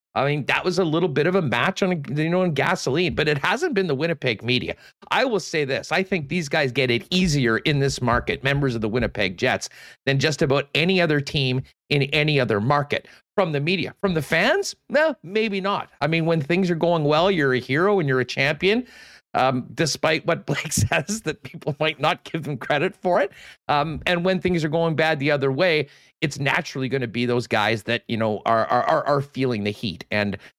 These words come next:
um, and that's a real interesting side story of this, Remo, because I think a lot of this was a bit of a back, uh, a, a backlash on,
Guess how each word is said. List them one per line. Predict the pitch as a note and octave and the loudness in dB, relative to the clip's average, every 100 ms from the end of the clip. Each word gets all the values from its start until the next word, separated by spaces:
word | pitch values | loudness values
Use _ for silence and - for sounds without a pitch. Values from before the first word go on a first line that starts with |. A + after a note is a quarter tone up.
| _ _ | _ _
um, | - A2+ A2+ | -2 0 0
and | - D#3 | 0 0
that's | G3 G#3 | 2 0
a | |
real | D#3+ D#3+ F3+ | 2 2 0
interesting | C#3+ D#3 E3 C3 B2 | 0 -2 -2 -2 -2
side | G#2 C3 B2+ A2 | 0 0 0 -2
story | - C3 B2+ G#2 | -2 0 2 2
of | |
this, | F#2 - | 0 -4
Remo, | G#2 G#2 | -2 0
because | G2 A#2+ | 0 0
I | A2+ | 0
think | A2+ E3 | 2 0
a | D#3+ | 0
lot | A2+ A2 B2+ | 2 2 2
of | G2 | 2
this | G#2+ G2+ | 0 0
was | A2 | -2
a | A2 | -2
bit | - A#2 | 0 0
of | A2 | 2
a | G#2+ | 0
back, | F2 A2+ A2+ - | 0 0 0 0
uh, | A#2+ G2+ - | 0 0 0
a, | G#2 - | 0 2
a | A#2 | 0
backlash | F#2 C3 B2+ C3+ A#2 B2 A#2+ - | 0 0 0 0 0 0 0 -2
on, | A#2 A2+ | -2 -2